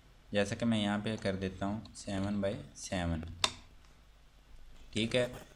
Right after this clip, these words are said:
इसके बाद हमें यही दायरा एक और कॉपी करके इसका जो साइज है हमने यहाँ तक कर लेना है,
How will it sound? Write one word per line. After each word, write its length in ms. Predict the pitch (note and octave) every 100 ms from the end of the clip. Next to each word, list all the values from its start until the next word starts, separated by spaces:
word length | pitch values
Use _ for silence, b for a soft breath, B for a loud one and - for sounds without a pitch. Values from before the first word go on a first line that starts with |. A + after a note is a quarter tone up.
| - - - - A#2
इसके 200 | A#2+ C#3+
बाद 160 | D3
हमें 300 | C#3+ C#3+ D3
यही 340 | C#3+ A#2 C3 E3
दायरा 280 | D3+ C#3+ C#3+
एक 220 | C3+ C3+
और 140 | C3+
कॉपी 320 | D3+ C3+ C3+ C3
करके 300 | B2+ B2+ C3
इसका 240 | B2+ -
जो 140 | C#3+ C3+
साइज 280 | B2+ A#2 B2
है 120 | B2+
हमने 280 | A#2+ A#2 A2+
यहाँ 240 | A2 A#2
तक 160 | C3 C#3
कर 100 | B2+
लेना 240 | A#2 A2 G#2
है, 200 | A2+